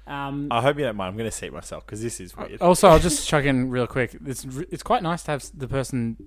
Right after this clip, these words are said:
Speaker 3: telling the story stand up. It's like they're presenting it to the class.
Speaker 2: Maybe that's the way we'll do it from now
Speaker 1: Mm.
Speaker 2: on.
Speaker 1: If you have to speak,
Speaker 2: You
Speaker 1: stand up.
Speaker 2: stand when you speak, although that would be a disaster for the
Speaker 1: <laughs>
Speaker 2: listener.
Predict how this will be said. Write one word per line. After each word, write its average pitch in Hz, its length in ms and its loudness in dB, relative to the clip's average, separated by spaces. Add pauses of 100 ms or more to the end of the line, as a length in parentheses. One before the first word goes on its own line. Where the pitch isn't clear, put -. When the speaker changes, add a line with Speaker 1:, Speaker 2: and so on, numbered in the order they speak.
(140)
Speaker 3:
telling 123 200 0
the 110 60 -2
story 117 320 2
stand 110 300 0
up. 98 140 -4 (500)
It's - 80 -14
like 139 100 0
they're 131 100 0
presenting 120 320 -2
it - 40 -6
to 120 80 -8
the 104 80 -8
class. 101 360 -10 (360)
Speaker 2:
Maybe 220 200 0
that's 220 200 0
the 226 80 -2
way 220 100 2
we'll 156 120 -2
do 120 160 -4
it - 80 -10
from 113 120 -10
now 101 160 -6
Speaker 1:
Mm. 85 80 -10
Speaker 2:
on. 87 120 -14 (380)
Speaker 1:
If 151 140 -12
you 160 200 -4
have 147 100 -4
to 143 80 -12
speak, 139 400 -10 (280)
Speaker 2:
You - 0 - (180)
Speaker 1:
stand 170 100 6
up. 135 60 6
Speaker 2:
stand 135 260 4
when 131 120 -4
you 120 80 -6
speak, 123 280 -4
although 131 220 0
that 123 180 -2
would 120 80 -6
be 113 120 -4
a 107 40 -4
disaster 113 680 -2
for 165 220 -2
the 185 40 2
Speaker 1:
<laughs> 156 40 -4
Speaker 2:
listener. 101 300 -10